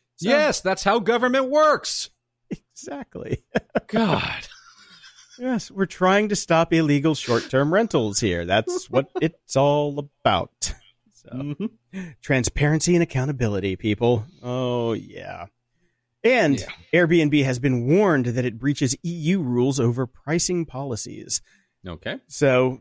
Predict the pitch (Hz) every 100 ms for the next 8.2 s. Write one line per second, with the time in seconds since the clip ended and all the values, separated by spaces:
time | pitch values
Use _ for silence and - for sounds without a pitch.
0 | _ 165 165 185 180 165 151 131 147 -
1 | - 147 127 139 143 156 165 175 170 196
2 | 190 - 175 151 135 135 - 131 123 117
3 | 131 113 110 110 - _ _ _ _ -
4 | 123 - 123 120 131 127 123 117 117 110
5 | 113 - 131 113 117 151 202 170 117 110
6 | 120 113 107 110 _ _ _ 156 - 202
7 | 226 247 202 156 - - 180 156 127 123
8 | 147